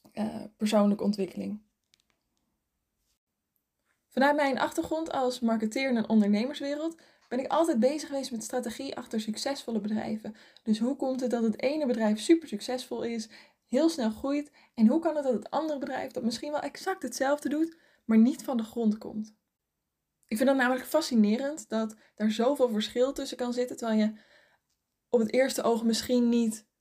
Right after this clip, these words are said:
meteen ziet waarom het ene zoveel succesvoller is dan het andere. Dat het hetzelfde lijkt. Ik vind het echt fascinerend om dan daar helemaal in te gaan duiken en dan te zien wat wel die verschillen zijn en dat vervolgens weer zelf toe te kunnen passen en ook te kunnen leren aan mijn klanten.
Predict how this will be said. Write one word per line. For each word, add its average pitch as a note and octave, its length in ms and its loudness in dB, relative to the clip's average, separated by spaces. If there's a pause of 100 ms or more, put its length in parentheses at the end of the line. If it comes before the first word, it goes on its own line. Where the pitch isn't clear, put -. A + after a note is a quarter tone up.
(200)
meteen A3 380 4
ziet C#4 420 0
waarom C#4+ 300 0
het C#4+ 100 -4
ene C4+ 260 -2
zoveel B3+ 240 -2
succesvoller B3 600 -4
is A#3+ 140 -4
dan B3+ 140 -8
het A3+ 120 -8
andere. A3+ 440 -4 (480)
Dat G#3+ 120 -8
het G#3+ 120 2
hetzelfde A3 440 -4
lijkt. G#3 420 -4 (280)
Ik A#3 120 -4
vind C4 120 2
het B3 60 -4
echt B3 160 -2
fascinerend A#3+ 580 0
om A3 160 6
dan G#3+ 260 4
daar A3 100 2
helemaal G#3+ 260 2
in G#3+ 160 6
te A3 80 -2
gaan G#3 160 2
duiken G3+ 400 -4
en G#3 80 -6
dan G3 160 0
te G#3+ 100 -6
zien G#3+ 200 6
wat A3 160 0
wel A#3+ 200 4
die B3+ 100 -4
verschillen A3+ 360 -4
zijn A3 340 0 (280)
en A3+ 140 6
dat G#3+ 180 4
vervolgens A3 380 -2
weer G#3 300 2 (380)
zelf B3 280 6
toe B3+ 140 -4
te A3 80 -6
kunnen A3 220 0
passen G#3+ 340 -4
en - 60 -10
ook G#3+ 120 2
te G#3+ 80 -12
kunnen G#3 240 2
leren G3 440 0
aan - 80 -6
mijn G3 160 -2
klanten. G#3+ 360 -6